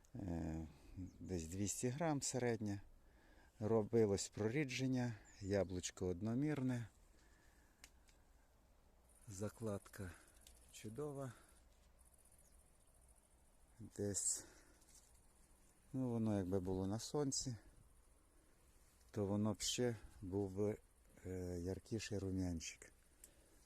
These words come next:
Вон Джона Голд де Коста. От вона більш на сонці, то вони як новорічні гірлянди.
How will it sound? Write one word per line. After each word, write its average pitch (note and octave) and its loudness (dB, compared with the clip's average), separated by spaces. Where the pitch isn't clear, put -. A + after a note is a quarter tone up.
Вон G2 0
Джона G2+ 2
Голд G#2 2
де A2+ 2
Коста. C3 0
От F#2+ -8
вона F2+ -6
більш A#2+ -4
на B2 -6
сонці, A2 -4
то F#2+ -6
вони G#2+ -2
як G#2 -4
новорічні G2 0
гірлянди. D#2+ -4